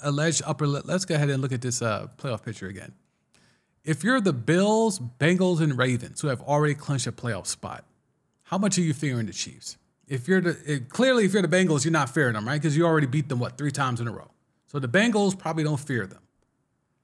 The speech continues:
Bills should not feel, should not fear them, right? 'Cause they beat them head-to-head earlier this year. They, they should feel confident. Ravens should be scared to death. Scared to death, especially with no Lamar, if,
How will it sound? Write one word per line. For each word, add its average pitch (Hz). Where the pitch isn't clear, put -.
Bills 240
should 196
not 190
feel, 135
should 147
not 170
fear 147
them, 104
right? 156
'Cause 147
they 131
beat 151
them 156
head-to-head 156
earlier 151
this 147
year. 156
They, 151
they 165
should 185
feel 175
confident. 143
Ravens 143
should -
be 113
scared 139
to 98
death. -
Scared 190
to 156
death, 120
especially 156
with 135
no 127
Lamar, 101
if, 143